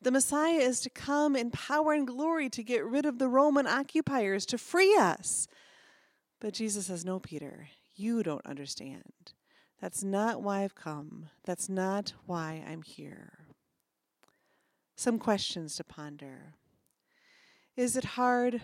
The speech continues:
for you, like it was for Peter, to think about Jesus suffering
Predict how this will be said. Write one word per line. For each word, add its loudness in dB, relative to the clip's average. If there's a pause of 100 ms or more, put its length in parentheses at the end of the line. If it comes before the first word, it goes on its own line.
for -4
you, -2 (200)
like 0
it -2
was 0
for -10
Peter, -12 (420)
to -4
think 0
about 2
Jesus -4 (360)
suffering -4